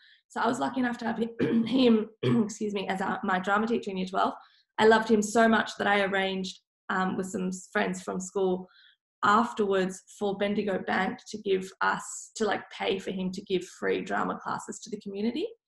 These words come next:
arranged, like, a grant through Bendigo Bank, which was wonderful. So we got to continue learning from him.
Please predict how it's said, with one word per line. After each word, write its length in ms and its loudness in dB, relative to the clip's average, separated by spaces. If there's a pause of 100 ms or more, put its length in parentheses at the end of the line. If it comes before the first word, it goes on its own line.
(280)
arranged, 340 0
like, 120 -4
a 60 -2
grant 400 2
through 180 -2
Bendigo 340 6
Bank, 260 2
which 140 -2
was 100 -2
wonderful. 380 0
So 140 0
we 140 6
got 180 -4
to 80 -10
continue 440 -2
learning 300 -2
from 160 -4
him. 140 -2